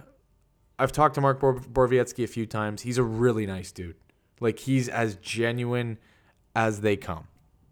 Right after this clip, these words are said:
So for him to not be rewar-, rewarded with a contract extension, it's tough.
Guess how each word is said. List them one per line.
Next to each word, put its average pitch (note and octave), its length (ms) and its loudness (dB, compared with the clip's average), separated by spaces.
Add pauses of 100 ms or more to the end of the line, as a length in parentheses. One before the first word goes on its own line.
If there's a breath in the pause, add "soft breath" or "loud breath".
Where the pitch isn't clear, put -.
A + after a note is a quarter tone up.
(1700)
So C3 640 4
for B2+ 200 2
him C#3 340 2
to C3+ 120 -2
not B2+ 600 2 (840 soft breath)
be B2+ 140 4
rewar-, A2+ 440 4
rewarded A#2+ 540 4
with A2 100 0
a G#2+ 40 -4
contract A2+ 580 -4
extension, B2+ 500 -4
it's A2+ 180 -6
tough. - 360 -6